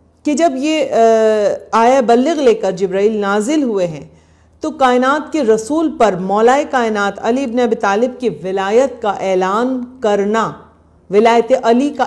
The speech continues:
ऐलान और इकरार वाजिब हो गया था या मुस्तहब था?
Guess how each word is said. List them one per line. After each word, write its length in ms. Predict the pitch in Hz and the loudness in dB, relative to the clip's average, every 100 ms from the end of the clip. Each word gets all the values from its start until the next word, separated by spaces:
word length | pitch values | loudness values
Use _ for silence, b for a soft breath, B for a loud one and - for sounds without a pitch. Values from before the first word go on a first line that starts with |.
| - | -2
ऐलान 420 | 202 202 220 247 | 0 0 0 0
और 160 | 226 208 | 0 -2
इकरार 540 | 196 202 196 208 156 - B B B | -2 0 2 0 -2 -8 B B B
वाजिब 640 | 170 151 170 208 220 302 269 | -12 -6 0 2 2 0 0
हो 100 | 311 | -2
गया 260 | 302 302 | 0 -2
था 140 | 302 330 | -2 -2
या 160 | 392 339 | -2 -2
मुस्तहब 580 | 226 196 - 185 214 - | -2 -4 -4 -4 -4 -8
था? 220 | 151 | -14